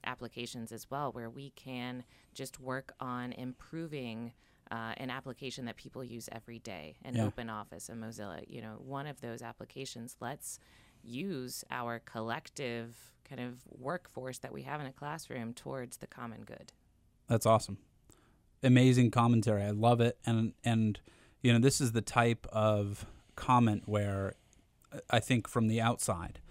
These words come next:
Speaker 2: I'm willing to bet a lot of listeners look at information technology as a discipline and see it as a very pragmatic, um, discipline where individuals are sitting down,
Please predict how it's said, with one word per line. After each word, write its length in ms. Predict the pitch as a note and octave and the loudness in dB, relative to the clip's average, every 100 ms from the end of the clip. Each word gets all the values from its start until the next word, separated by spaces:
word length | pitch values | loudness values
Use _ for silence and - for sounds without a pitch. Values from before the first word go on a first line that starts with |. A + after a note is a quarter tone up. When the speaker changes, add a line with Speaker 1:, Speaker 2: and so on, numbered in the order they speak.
| - - - | -20 -20 0
Speaker 2:
I'm 100 | A2 | 4
willing 200 | A#2 A#2 | 8 8
to 60 | A2 | 8
bet 160 | A2 G#2+ | 6 6
a 40 | |
lot 260 | G#2 G#2+ A2 | 4 2 2
of 120 | A2 | 2
listeners 560 | G#2+ - G#2+ G2 F#2+ | 0 0 0 0 -2
look 360 | G#2+ G#2+ A2 - - | -2 0 0 -4 -6
at 440 | G#2+ G2+ F2+ - - | -4 -2 -4 -8 -6
information 600 | A2+ G#2+ A2 G#2 - G2+ | -2 0 0 0 0 -4
technology 640 | - F#2+ G#2 G#2 G2 G2 | -4 -6 -4 -2 -2 -4
as 120 | F#2+ F#2+ | -4 -6
a 40 | |
discipline 640 | F#2 G2+ - F2+ F2+ - A2 _ _ - - _ _ - | -6 -4 -4 -8 -10 -10 -12 _ _ -20 -20 _ _ 0
and 300 | G#2+ G#2 G2+ | 4 4 2
see 240 | - A#2+ | 0 2
it 120 | A2+ | 2
as 360 | G#2+ G#2 G2+ F#2+ G#2+ | 2 0 0 -2 -4
a 80 | |
very 300 | G2+ G#2+ G#2 | -2 2 2
pragmatic, 800 | G2+ - G#2+ G2+ G#2 G#2 G#2 - - - - _ _ _ | 0 0 -2 0 0 0 -2 -4 -12 -20 -20 _ _ _
um, 580 | G2+ G2 F#2+ F2+ F2+ F#2+ - _ _ _ _ _ _ | -2 0 -2 -2 -4 -6 -8 _ _ _ _ _ _
discipline 520 | C3 B2 A#2 - A2 G#2 | 4 4 4 4 4 4
where 100 | G#2+ | 4
individuals 640 | A2 G#2 G#2+ G#2+ G#2+ G2+ | 4 4 2 2 0 0
are 80 | G2 | -2
sitting 340 | - A2 G#2+ | 0 0 0
down, 520 | G#2 G#2+ G#2 G#2+ G#2 | 0 0 2 2 0